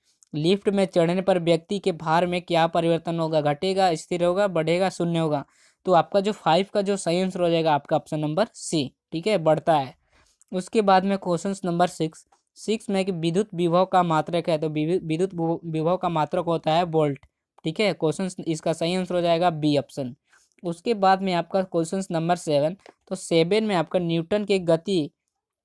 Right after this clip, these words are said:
न्यूटन की गति के द्वितीय नियमानुसार बल है, तो आपका जो सेवन का जो सही आंसर हो जाएगा आपका ऑप्शन नंबर सी, ठीक है, द्रव्यमान गुना त्वरण। उसके बाद में क्वेश्चन नंबर एट, तो एट में आपका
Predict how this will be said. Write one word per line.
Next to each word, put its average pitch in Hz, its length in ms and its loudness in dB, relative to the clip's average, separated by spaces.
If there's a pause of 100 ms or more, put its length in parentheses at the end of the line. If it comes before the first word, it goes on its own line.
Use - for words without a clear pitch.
न्यूटन 170 400 2
की 208 140 -2
गति 175 300 2
के 196 120 2
द्वितीय 180 360 0
नियमानुसार 180 640 2
बल 165 240 4
है, 151 160 0 (340)
तो 170 80 0
आपका 165 280 2
जो 202 140 -2
सेवन 175 360 0
का 208 120 0
जो 208 140 0
सही 180 260 -4
आंसर 185 200 -4
हो 170 60 0
जाएगा 165 240 0
आपका 156 240 0
ऑप्शन 147 260 -4
नंबर 156 300 -4
सी, 196 420 -8 (100)
ठीक 175 160 -10
है, 202 100 2
द्रव्यमान 160 720 0
गुना 180 280 -4 (140)
त्वरण। 143 280 0 (640)
उसके 180 340 -4
बाद 185 220 4
में 190 160 -2
क्वेश्चन 180 460 -2
नंबर 165 260 2
एट, 156 220 0 (1000)
तो 190 220 2
एट 190 280 2
में 196 80 2
आपका 160 380 2